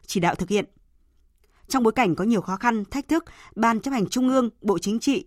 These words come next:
Ban Bí thư đã bám sát các quan điểm, đường lối, cụ thể hóa nhiều nội dung quan trọng của cương lĩnh, chiến lược, nghị quyết Đại hội mười hai của Đảng, xây dựng chương trình làm việc toàn khóa và bổ sung kịp thời phù hợp với tình hình thực tiễn.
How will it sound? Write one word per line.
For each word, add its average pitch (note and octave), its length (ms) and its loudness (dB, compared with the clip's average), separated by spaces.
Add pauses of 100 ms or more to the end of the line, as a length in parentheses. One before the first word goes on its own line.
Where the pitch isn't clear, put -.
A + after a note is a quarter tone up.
(100)
Ban G#3 160 0
Bí G#3 80 0
thư A#3 260 0 (300)
đã G3+ 260 0
bám G3+ 280 2
sát D#4+ 300 -2
các D#4 160 -4
quan D4 180 2
điểm, G3+ 240 4 (180)
đường G3 240 4
lối, F#3+ 300 4 (260)
cụ B3 140 0
thể G#3 100 -4
hóa F3+ 280 2
nhiều A#3+ 200 2
nội F#3 180 2
dung B3 180 0
quan A#3 200 -2
trọng - 280 0
của E3+ 100 -4
cương A3 240 0
lĩnh, A3 180 0 (280)
chiến A#3 220 2
lược, C#4 220 4 (220)
nghị A3+ 140 2
quyết D#4+ 200 -4
Đại G#3+ 120 0
hội G3 120 0
mười F#3 200 2
hai A3+ 200 -4
của G3+ 120 -2
Đảng, F#3 220 4 (300)
xây A#3 180 2
dựng G#3+ 220 0
chương A#3+ 160 -2
trình F#3+ 200 0
làm F3+ 140 2
việc F3 200 -2
toàn F#3+ 200 4
khóa G3 380 2 (260)
và A3+ 100 0
bổ F#3+ 180 4
sung C4 240 -2
kịp - 280 0
thời G3 260 2
phù G#3 220 -2
hợp G3 200 4 (260)
với F#3+ 220 4
tình A3 180 0
hình F3+ 140 0
thực F3+ 160 -2
tiễn. G#3+ 240 0